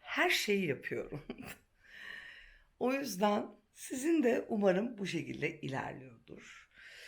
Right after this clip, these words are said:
Bugün neler yapacağız? Biraz ondan bahsetmek istedim. Şimdi arkadaşlar, e, bugün, e, provamız iptal olduğu için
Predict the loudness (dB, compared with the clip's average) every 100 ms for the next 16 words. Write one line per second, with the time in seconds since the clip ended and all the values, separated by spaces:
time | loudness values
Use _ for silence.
0 | -16 -16 -18 _ _ _ _ 2 6 8
1 | 8 8 8 10 12 10 8 2 -10 -12
2 | -10 -12 -12 -14 -10 -2 0 2 0 4
3 | 4 4 -2 -8 -6 -8 -8 -12 -12 -14
4 | -10 -10 -8 -10 -10 -18 _ -2 4 4
5 | 4 6 8 8 4 2 2 0 -2 0
6 | 0 -2 -6 -6 -4 -6 -6 -8 -10 -16
7 | _ _ -8 -4 -2 -2 -2 -2 -6 2
8 | 8 8 6 0 -6 -12 -4 -2 -2 0
9 | 0 0 -2 -4 -4 -6 -10 -8 -4 -4
10 | -4 -6 -12